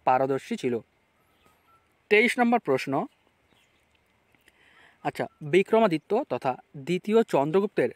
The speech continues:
নবরত্ন কারা ছিল? একজন ছিল অমর সিং, দুইজন ছিল, মানে, দুই নম্বর ছিল কালিদাস,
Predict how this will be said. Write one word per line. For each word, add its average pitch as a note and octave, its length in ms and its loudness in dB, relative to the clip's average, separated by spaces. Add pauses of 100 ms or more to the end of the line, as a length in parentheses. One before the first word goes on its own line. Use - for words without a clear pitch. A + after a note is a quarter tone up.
(140)
নবরত্ন D#3+ 540 0
কারা C#3 200 2
ছিল? E3 180 -2 (720)
একজন C#3 320 -2
ছিল D#3+ 200 -2 (120)
অমর C#3 260 0
সিং, F#3+ 300 -6 (600)
দুইজন D#3+ 400 -2
ছিল, D#3 220 -4 (280)
মানে, C3+ 140 -4
দুই D3+ 140 -2
নম্বর E3 180 0
ছিল D#3+ 160 -2
কালিদাস, C#3+ 440 2